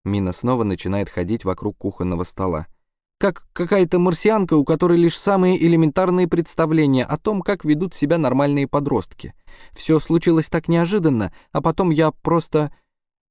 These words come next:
я просто взяла и убежала домой". "Как тебе?" "Эй, эй, эй!" Я усаживаю ее на стул и наливаю стакан воды. Она прячет лицо в ладонях и издает протяжный страдальческий стон.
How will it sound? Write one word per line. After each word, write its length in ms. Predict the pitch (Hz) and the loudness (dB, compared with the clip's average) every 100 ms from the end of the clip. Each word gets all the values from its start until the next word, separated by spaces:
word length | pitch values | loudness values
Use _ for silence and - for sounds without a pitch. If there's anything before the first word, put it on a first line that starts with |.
| _ _ | _ _
я 200 | 143 151 | -4 -2
просто 380 | - 147 151 - | -2 0 0 0
взяла 320 | 120 143 190 | 0 2 0
и 280 | - 147 147 - | 0 -2 -2 -4
убежала 500 | 123 113 104 123 123 | -4 -2 0 0 0
домой". 400 | 92 85 90 - _ _ _ _ _ _ - | -4 -6 -6 -10 _ _ _ _ _ _ -4
"Как 240 | 151 - | -4 -2
тебе?" 320 | 127 107 92 _ _ _ _ _ _ _ _ _ | -6 -6 -6 _ _ _ _ _ _ _ _ _
"Эй, 300 | 113 117 107 | -2 2 2
эй, 520 | 113 110 110 123 107 | 2 2 2 2 2
эй!" 120 | 82 - _ - | -2 -10 _ -4
Я 160 | 101 | 0
усаживаю 560 | 104 - 123 110 104 101 | 0 0 0 0 0 0
ее 180 | 98 98 | 0 0
на 120 | 92 | -4
стул 380 | - 151 170 170 - | -4 -2 -2 -4 -6
и 100 | 165 | -2
наливаю 420 | 131 104 95 104 | 0 0 0 -2
стакан 400 | 101 95 92 95 | -2 -8 -6 -4
воды. 380 | 95 92 73 80 _ _ _ _ _ _ | -4 -4 -8 -14 _ _ _ _ _ _
Она 220 | 95 110 | -6 -2
прячет 380 | 117 135 - 113 | 0 -2 -2 -2
лицо 300 | 120 110 123 | -2 0 0
в 60 | 107 | 2
ладонях 520 | 104 104 135 110 - | 0 0 0 0 -4
и 160 | 107 104 | -2 -2
издает 420 | 95 98 120 - | -2 -2 -2 -4
протяжный 640 | 92 90 110 120 107 107 | -6 -4 -4 -4 -4 -6
страдальческий 880 | - 87 87 92 90 - - - 90 | -8 -8 -6 -6 -8 -8 -10 -10 -12
стон. 400 | - 85 69 | -8 -8 -8